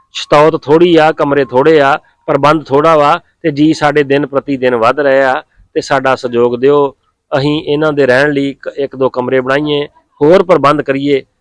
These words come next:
ਦੇਸ਼ ਵਿਦੇਸ਼ ਦੀਆਂ ਸੰਗਤਾਂ ਨੂੰ, ਜਿਹੜੇ ਅੱਗੇ ਵੀ ਸਹਿਯੋਗ ਕਰਦੇ, ਉਹਨਾਂ ਨੂੰ ਵੀ ਬੇਨਤੀ ਆ ਕਿ ਇਹ ਜੋ ਗੁਰੂ ਨਾਨਕ ਬਿਰਧ ਤੇ ਲਾਵਾਰਸ ਸੰਭਾਲ ਘਰ ਜੋਂਦਾ ਕਲਾਂ ਵਾਂ, ਇੱਥੇ ਪਹੁੰਚੋ।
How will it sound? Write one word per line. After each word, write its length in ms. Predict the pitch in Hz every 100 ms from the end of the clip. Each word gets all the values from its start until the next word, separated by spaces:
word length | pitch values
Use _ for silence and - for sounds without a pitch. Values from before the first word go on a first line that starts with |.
| _ 127
ਦੇਸ਼ 300 | 156 180 170
ਵਿਦੇਸ਼ 280 | 151 143
ਦੀਆਂ 140 | 135 139
ਸੰਗਤਾਂ 380 | 139 127 135 131
ਨੂੰ, 140 | 131
ਜਿਹੜੇ 200 | 131 135
ਅੱਗੇ 180 | 127 160
ਵੀ 60 |
ਸਹਿਯੋਗ 280 | 151 - 127
ਕਰਦੇ, 240 | 127 123 135
ਉਹਨਾਂ 120 | 151
ਨੂੰ 100 | 151
ਵੀ 60 |
ਬੇਨਤੀ 440 | 123 120 110 135 135
ਆ 80 | 135 - _ _ _
ਕਿ 200 | 147 147 -
ਇਹ 220 | 147 151
ਜੋ 360 | 135 131 131
ਗੁਰੂ 280 | 127 131 139
ਨਾਨਕ 720 | 131 123 127 127 139 139 135 _ _ 131
ਬਿਰਧ 200 | 139 151
ਤੇ 260 | - 135 131
ਲਾਵਾਰਸ 500 | 127 117 117 117 -
ਸੰਭਾਲ 280 | 131 113
ਘਰ 200 | 104 123
ਜੋਂਦਾ 320 | 113 113 123 131
ਕਲਾਂ 280 | 117 117
ਵਾਂ, 160 | 120 147 - _ _
ਇੱਥੇ 220 | 139 -
ਪਹੁੰਚੋ। 640 | 131 120 131 156 156 185